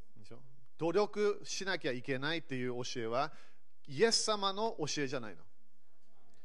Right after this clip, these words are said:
イエス様の血潮を見れば、それこで私たちはそれを見て、「あ、神の子羊」ということは最後の捧げ物だってわかるわけ。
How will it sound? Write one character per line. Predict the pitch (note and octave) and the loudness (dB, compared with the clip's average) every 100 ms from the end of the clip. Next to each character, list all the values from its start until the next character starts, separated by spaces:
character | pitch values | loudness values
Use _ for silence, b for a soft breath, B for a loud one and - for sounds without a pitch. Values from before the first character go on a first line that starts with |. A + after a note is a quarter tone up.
| b b b b b - - | b b b b b -4 -2
イ | C3+ | 2
エ | G#3 | 2
ス | - | 4
様 | A3 G#3 G3+ | 2 2 2
の | G#3 A3+ | 2 0
血 | - G3 | 0 -2
潮 | - G3+ | 0 0
を | D#3 | 0
見 | C3+ | 0
れ | C3+ | 2
ば、 | D3 F3+ | 4 4
そ | - | 2
れ | E3+ | -2
こ | F3+ F3+ | -2 2
で | |
私 | E3+ D3+ E3+ D#3+ | 2 4 2 2
た | E3+ | 0
ち | D3+ | 2
は | C3+ | 2
そ | E3 | 2
れ | D3 | 0
を | |
見 | C#3+ A3+ | 0 0
て、 | E3+ D#3+ B B B - | 4 4 B B B 2
「あ、 | F3 D3 - | 2 0 -4
神 | - A3 B3 B3 B3 | 0 2 2 0 0
の | A#3+ B3+ | 4 2
子 | - D#3+ | 4 2
羊」 | D3 D#3 A#2 | 2 -2 -2
と | C3 | -4
い | |
う | D#3 | 0
こ | |
と | E3+ | 2
は | D3 | 2
最 | - G3 G#3+ A3+ | 0 0 0 0
後 | G#3+ G#3+ | 0 -2
の | A3+ | -2
捧 | G3 E3 E3+ E3 | 0 0 0 0
げ | D#3+ | 0
物 | D3+ C#3+ | 0 2
だ | G#3 | 2
っ | |
て | G3+ | 2
わ | A#2 | -2
か | A2 | -2
る | G2 | -4
わ | |
け。 | E2 | -6